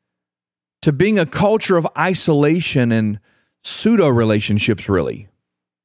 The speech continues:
I'm really passionate about this, as more and more I find myself longing for the days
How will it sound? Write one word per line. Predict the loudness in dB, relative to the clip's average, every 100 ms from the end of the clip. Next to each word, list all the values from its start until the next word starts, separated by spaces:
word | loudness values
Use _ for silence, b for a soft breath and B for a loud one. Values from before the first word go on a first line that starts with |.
| _ _ _ _ _ _ _ _ -6
I'm | -4 0
really | 2 2
passionate | 0 -2 0 -2 -2 -2 -2 -4
about | -4 -2 -2 -4
this, | -4 -4 -8 -12 -16 _ _ _ _ -4
as | -2 0 0
more | 2 2 2
and | 2
more | 0 2 2 0
I | 0 -2
find | -2 -2 0 0
myself | 0 0 -2 -4 -4 0 0 0 -2
longing | 0 0 0 0 -2
for | -2 0
the | 0
days | 0 0 2 2 0 -2 -8